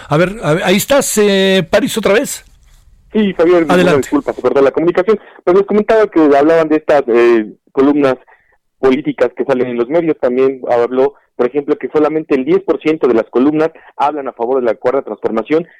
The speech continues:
Speaker 2: veintitrés son neutrales y sesenta y seis fueron negativas. Y señaló que los ar-, eh, que de todos los articulistas solo el diez por ciento son mujeres,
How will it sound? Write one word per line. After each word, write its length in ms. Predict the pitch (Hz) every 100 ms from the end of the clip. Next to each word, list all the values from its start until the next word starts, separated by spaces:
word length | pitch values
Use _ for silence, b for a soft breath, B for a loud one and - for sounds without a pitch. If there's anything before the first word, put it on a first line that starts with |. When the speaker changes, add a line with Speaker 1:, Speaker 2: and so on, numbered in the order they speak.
| b
Speaker 2:
veintitrés 400 | 123 117 117 151 160
son 140 | 151
neutrales 540 | 135 110 139 147 165 -
y 140 | 170
sesenta 340 | 160 123 110 101
y 60 |
seis 180 | - 135 - -
fueron 260 | 120 120
negativas. 480 | 120 120 - 208 170 b b -
Y 80 |
señaló 340 | 160 160 190 214
que 80 | 208
los 120 | 170
ar-, 100 | 143 127
eh, 240 | 123 123
que 400 | 131 127 131 127
de 120 | 123 120
todos 140 | 202
los 100 | 180
articulistas 560 | 143 - 135 156 175 -
solo 140 | 175
el 80 | 165
diez 160 | 175 -
por 160 | 135
ciento 240 | 139 147 143
son 140 | 220
mujeres, 340 | - 202 180